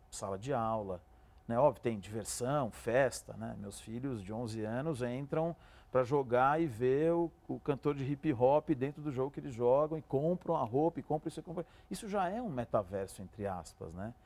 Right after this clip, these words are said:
É que eu acho que o metaverso, ele transforma a partir do momento que você tem transações, que você começa a ter troca. Então, pra, pra mim, por exemplo, educação,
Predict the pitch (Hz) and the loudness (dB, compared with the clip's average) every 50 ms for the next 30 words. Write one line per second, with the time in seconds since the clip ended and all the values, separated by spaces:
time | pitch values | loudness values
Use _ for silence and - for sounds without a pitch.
0 | - - - - - - - - - 131 120 - 160 160 - _ - - - _ | -20 -20 -20 -20 -20 -20 -20 -8 -8 -8 -4 -2 -4 -4 -4 _ -20 -20 -20 _
1 | _ - 135 135 151 175 190 - - 170 160 151 - - 120 135 160 - - 170 | _ -2 2 4 4 2 2 -2 -4 -4 -4 0 0 2 2 2 2 2 0 -6
2 | 160 - 156 143 127 - - 160 170 170 156 - 156 - 170 170 170 175 175 - | -4 -2 -4 -2 -2 0 0 0 0 2 0 -2 -4 -4 -6 -8 -8 -8 -10 -10
3 | 165 156 - - - 190 175 - - 165 175 185 175 196 208 - - - - 151 | -10 -10 -10 -8 -8 -8 -8 -6 -4 -4 -4 -4 -4 -6 -8 -8 -10 -8 -6 -6
4 | 143 135 123 104 - - - - - _ _ _ - _ - - - - - - | -4 -4 -6 -8 -10 -12 -14 -16 -18 _ _ _ -20 _ -20 -20 -20 -20 -20 -10
5 | - 127 113 113 120 165 - 185 185 165 - - - 196 - - - 147 147 151 | -8 -6 -6 -4 -6 -4 -2 -2 -2 -2 -4 -6 -8 -10 -6 -2 2 4 6 6
6 | 147 135 - - - 92 87 - - - - - - - - 139 - 175 156 151 | 4 2 0 -4 -8 -8 -8 -10 -18 -20 -20 -20 -20 -8 -8 -4 0 0 0 0
7 | - - 135 123 135 170 202 - 170 139 123 139 - - - - 143 143 135 131 | 2 2 2 2 4 2 0 2 0 0 0 -4 -6 -8 -2 0 0 2 2 0
8 | - - 104 95 - - - - 139 175 190 165 113 | 2 0 0 0 0 -6 -6 -6 -6 -6 -4 -6 -8